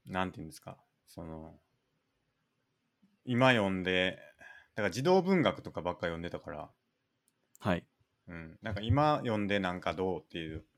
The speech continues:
Speaker 1: 感じの本はあんま思いつかないんですよね。
Speaker 2: うん。
Speaker 1: うん。
Speaker 2: そうか。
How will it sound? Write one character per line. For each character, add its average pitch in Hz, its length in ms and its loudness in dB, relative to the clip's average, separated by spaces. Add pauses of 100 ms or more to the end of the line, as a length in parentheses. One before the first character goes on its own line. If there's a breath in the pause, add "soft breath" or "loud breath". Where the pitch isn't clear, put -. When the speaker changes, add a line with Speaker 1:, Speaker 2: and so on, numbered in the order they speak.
(140)
Speaker 1:
感 98 260 -2
じ 95 160 -4
の 95 160 -2
本 87 400 -6 (1120)
は 92 140 2
あ - 20 4
ん 101 80 2
ま 101 120 6
思 107 220 4
い 113 60 2
つ - 80 -14
か 110 120 2
な 85 120 0
い 80 40 -6
ん 78 40 -8
で 78 60 -14
す - 100 -16
よ 85 80 -12
ね。 80 340 -10 (400)
Speaker 2:
う 87 60 0
ん。 82 240 -4 (380)
Speaker 1:
う 92 60 -14
ん。 78 220 -14 (1600)
Speaker 2:
そ - 240 -4
う - 40 -6
か。 - 240 -12